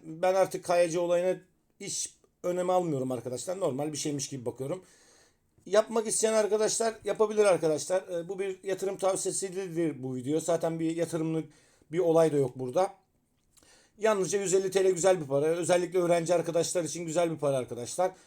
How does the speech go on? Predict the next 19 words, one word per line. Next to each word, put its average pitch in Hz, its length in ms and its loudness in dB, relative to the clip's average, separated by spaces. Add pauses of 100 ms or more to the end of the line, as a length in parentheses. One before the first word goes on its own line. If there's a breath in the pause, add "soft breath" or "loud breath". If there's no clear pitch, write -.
E, 139 120 -8
ben 190 200 2
de 170 40 6
yaptım 143 340 2
gördüğünüz 131 420 0
gibi. 147 200 -6
Ben 165 180 0
de, 160 120 4
e, 160 200 -2
yaptım 156 420 -2
ve 143 100 -4
bekliyorum. 147 500 -2 (1000 soft breath)
Dediğim 202 260 -2
gibi 202 140 4
arkadaşlar 190 600 4 (440)
hepinize 185 440 0
bol 190 140 4
kazançlar 185 560 2
diliyorum. 170 460 0